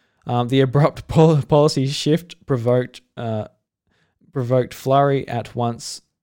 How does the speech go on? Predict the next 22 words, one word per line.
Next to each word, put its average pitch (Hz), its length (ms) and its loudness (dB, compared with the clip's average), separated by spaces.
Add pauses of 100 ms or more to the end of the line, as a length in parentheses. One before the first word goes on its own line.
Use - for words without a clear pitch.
A 117 280 -8
solid 131 500 -2
stream 143 460 -4
of 120 120 -4
income 110 580 -6 (120)
had 120 160 -12
begin, 113 400 -6 (240)
had 131 340 -6
been 123 480 -4
reduced 127 640 -4
to 123 100 -6
a 117 60 -4
trickle. 147 420 -4 (1000)
<laughs> - 20 -20
"I'm 156 720 2
never 240 220 2
going 202 280 2
to 220 100 -2
financially 170 520 0
recover 160 400 0
from 127 220 -2
this," 104 280 -4